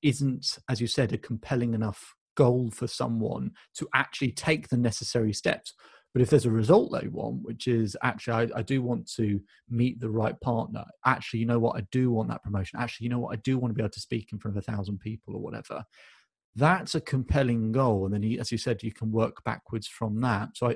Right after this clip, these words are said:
I, I couldn't agree more on, on that particular point. And <sighs>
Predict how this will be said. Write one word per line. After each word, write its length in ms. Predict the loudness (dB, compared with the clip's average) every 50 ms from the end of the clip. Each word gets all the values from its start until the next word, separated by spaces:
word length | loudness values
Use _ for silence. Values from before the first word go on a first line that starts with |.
| 0 -2 -4
I, 40 | -4 -6
I 60 | -10 -12
couldn't 240 | -6 -4 -4 -4 -2
agree 340 | -6 -6 -2 0 0 2 2
more 300 | 2 2 2 2 2 0
on, 100 | -2 -4 -4
on 160 | -4 -4 -2
that 180 | -2 -4 -6 -8
particular 420 | _ -18 -18 -18 -14 _ -10 -10 -8 -4
point. 380 | -2 0 0 2 0 -2 -6 -8 -16 -20 -20 -20 -20 -20 -20 -4 _
And 240 | 4 4 4 4 2 -2 -6 -10 _ _ _ _ _ _ _ -20 -20 -20 -20 -20 -20 _ _ _ _ _ _ _ _ _ _ _ _ _ _ _ _ _ _ _ _ 2
<sighs> 60 | 4